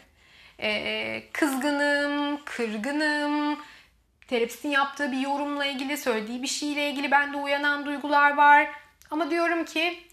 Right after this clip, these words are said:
"Ya işte ben de geçenlerde gidememiştim, onu da zor durumda bıraktım. O beni aslında idare etti, tolere etti. Ben de şimdi bunu söylememe gerek yok. Ben de bunu idare edebilirim." Halbuki o kızgınlık, kırgınlık konuşulabilmiş olsa seansta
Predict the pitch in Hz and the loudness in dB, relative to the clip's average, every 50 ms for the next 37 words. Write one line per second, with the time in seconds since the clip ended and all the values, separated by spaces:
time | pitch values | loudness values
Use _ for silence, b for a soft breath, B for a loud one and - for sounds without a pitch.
0 | _ - 330 320 320 311 302 302 - - 254 254 269 269 269 269 277 262 - 269 | _ 0 2 4 4 4 2 2 0 -6 -4 -4 -4 -6 -6 -8 -8 -8 -8 -8
1 | 269 277 269 269 269 262 269 269 277 269 254 247 247 - - - 240 247 247 247 | -6 -6 -6 -6 -8 -8 -10 -10 -8 -8 -8 -8 -8 -10 -10 -8 -10 -8 -8 -10
2 | 254 - - _ _ _ _ - 247 247 247 240 233 240 233 233 226 220 220 226 | -12 -14 -16 _ _ _ _ -8 -6 -4 -4 -4 -2 0 -2 -2 -2 -4 -8 -8
3 | 226 226 226 220 208 214 220 - - 240 220 - 262 247 233 240 233 226 220 220 | -4 -2 0 2 2 0 0 -2 -8 -12 -8 -8 -8 -6 -6 -6 -6 -6 -8 -10
4 | 226 - - _ _ _ _ _ _ - - 247 - - 240 220 233 220 240 233 | -10 -12 -16 _ _ _ _ _ _ -8 -8 -8 -6 -6 -10 -8 -6 -2 0 2
5 | 233 226 220 220 214 220 214 214 - 220 - 240 226 226 214 214 220 220 214 214 | 2 2 0 0 -2 -4 -6 -8 -12 -10 -8 -8 -6 -4 -4 -4 -2 -4 -4 -6
6 | 214 - - - 240 240 247 339 392 381 330 302 - - 269 262 262 262 262 - | -8 -12 -8 -6 -4 0 0 2 2 2 0 -4 -6 -6 -6 -6 -6 -6 -4 -4
7 | 262 247 240 233 233 226 233 226 226 220 208 208 - 208 202 - 247 262 269 254 | -4 -2 -2 -4 -6 -6 -6 -6 -4 -4 -4 -4 -6 -8 -4 0 2 2 2 2
8 | 240 247 220 220 220 214 220 208 208 208 202 190 190 190 185 190 185 190 190 190 | 0 -2 -4 -4 -8 -8 -8 -6 -4 -4 -2 -2 -4 -8 -8 -10 -12 -12 -12 -14
9 | 190 190 - b b b b b b b b - - 302 330 392 466 480 466 480 | -16 -18 -20 b b b b b b b b 0 2 2 4 2 0 -2 -4 -4
10 | - 320 294 285 - 277 247 233 247 269 285 339 359 - - 285 269 247 240 262 | -2 -2 -2 -2 -4 -6 -8 -8 -8 -8 -8 -10 -10 -10 -10 -10 -10 -8 -8 -6
11 | 285 370 392 - - - 349 311 302 - - 247 233 220 214 208 196 196 - - | -6 -8 -8 -8 -6 -4 -4 -4 -4 -6 -4 -4 -4 -2 -4 -6 -6 -8 -6 -6
12 | 208 190 190 190 - - 208 240 339 415 - - - - - 233 208 208 208 202 | -6 -6 -6 -8 -6 -4 -2 -2 -2 -4 -8 -14 -16 -10 -8 -6 -4 -4 -4 -6
13 | 208 - - - 381 | -8 -8 -6 -6 -8